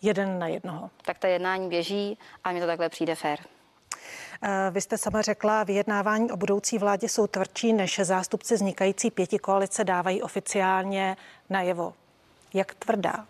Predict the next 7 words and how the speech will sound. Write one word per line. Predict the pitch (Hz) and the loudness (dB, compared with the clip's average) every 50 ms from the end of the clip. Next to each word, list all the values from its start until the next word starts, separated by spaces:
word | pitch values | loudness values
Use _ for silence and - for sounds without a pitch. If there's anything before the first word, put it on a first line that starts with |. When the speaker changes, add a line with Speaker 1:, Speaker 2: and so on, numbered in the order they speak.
| _ _ - | _ _ -6
Speaker 1:
jsou | - - - - | -4 -4 -4 -4
ta | - - 185 | -4 -4 -4
jednání? | 180 175 175 - 196 - 185 190 190 - - - - - - - - - - - - - - - - - - - - - - _ _ - - | -2 -2 0 0 0 0 2 0 -2 -2 -4 -8 -14 -18 -20 -20 -20 -20 -20 -20 -20 -20 -20 -20 -20 -20 -20 -20 -20 -20 -20 _ _ -6 -2
A | 196 | 0
na | 196 190 | 0 0
čem, | - - 233 208 208 214 - - _ _ _ _ | 2 2 2 2 2 -2 -6 -12 _ _ _ _
eh, | - 196 190 185 180 180 180 190 | 0 2 2 4 4 4 2 2